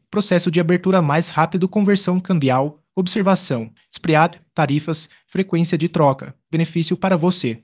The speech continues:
impacto direto no retorno líquido, custos totais, observação, comissão, taxas, impostos, benefício para você,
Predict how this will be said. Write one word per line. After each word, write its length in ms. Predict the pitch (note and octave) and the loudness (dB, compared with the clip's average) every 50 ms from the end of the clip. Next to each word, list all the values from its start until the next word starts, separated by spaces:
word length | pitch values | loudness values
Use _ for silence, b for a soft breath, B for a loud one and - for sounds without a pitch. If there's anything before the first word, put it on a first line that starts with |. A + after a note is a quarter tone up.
| _ | _
impacto 460 | - C3 A#2+ - C#3+ D3 D#3+ - - E3 | -8 -8 -4 0 0 0 0 0 -2 0
direto 380 | D3 E3+ D3 D3 D#3+ D#3+ D#3+ | 0 2 2 2 0 0 -2
no 80 | D3+ D3+ | -2 2
retorno 440 | D3 E3 F3+ F3 - F#3+ F#3 F3 D#3+ | 2 2 2 2 2 2 2 2 2
líquido, 400 | C3+ C3 D3 D3+ - F#3 F#3 F#3 | 0 0 -2 0 0 0 0 0
custos 380 | - - G#3 G3 - G3 F3+ | 0 -2 -2 -2 -2 -4 -4
totais, 600 | - G3+ G3 - C#3+ A#2+ A2 A2+ - - - - _ - | -4 -4 -2 0 0 -2 -2 -4 -8 -12 -12 -14 _ -6
observação, 720 | - G3 F#3 - G#3 G3 F#3+ F#3 F3 - - C#3 A#2 A#2 A#2+ - _ _ _ | -4 -2 0 0 0 2 2 2 0 0 -2 -4 -4 -6 -10 -16 _ _ _
comissão, 600 | - E3 E3+ E3+ D#3 - - D3+ C3 A#2+ A#2+ B2+ - _ _ - | -4 -2 0 0 0 0 -2 -2 -2 -4 -6 -10 -14 _ _ -2
taxas, 500 | - B2+ A#2 A#2 - C#3+ C3+ - - _ - | -2 0 0 0 -4 -6 -8 -10 -12 _ -8
impostos, 720 | C#3 C3+ - C#3 C3 B2 B2+ - - C#3+ C3+ - - - _ - | -8 -6 -2 0 2 2 0 0 -4 -10 -10 -10 -10 -12 _ -4
benefício 480 | D3+ E3+ F#3 F3+ - E3+ E3 - F3+ | 0 0 0 0 0 -4 -2 -2 -2
para 220 | E3 - F#3+ F#3+ F#3+ | -4 -2 0 0 0
você, 400 | E3 F3+ E3+ - - B2 A2+ | 0 0 -2 0 -2 -4 -6